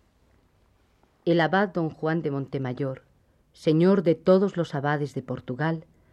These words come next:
recogió una noche de Navidad, a la puerta de cierta iglesia, a un niño expósito producto de incesto. Lo crió y educó bien, pero con el tiempo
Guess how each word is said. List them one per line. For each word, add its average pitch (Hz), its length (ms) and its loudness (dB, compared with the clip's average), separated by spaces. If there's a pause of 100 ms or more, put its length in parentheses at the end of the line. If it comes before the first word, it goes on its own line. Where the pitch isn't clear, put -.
(380)
recogió 170 480 2
una 208 200 6
noche 160 340 0
de 135 100 -6
Navidad, 123 540 -6 (460)
a - 100 -10
la 120 140 -6
puerta 175 400 0
de 139 80 -6
cierta 175 400 -4
iglesia, 131 560 -8 (580)
a 139 120 -4
un 185 180 2
niño 196 200 2
expósito 175 600 -4
producto 139 480 -6
de 123 60 -2
incesto. 123 600 -8 (800)
Lo 135 160 -4
crió 147 400 -2
y 151 140 -4
educó 123 280 -6
bien, 131 340 -8 (1000)
pero 151 220 0
con 151 100 0
el 143 160 -2
tiempo 190 480 -2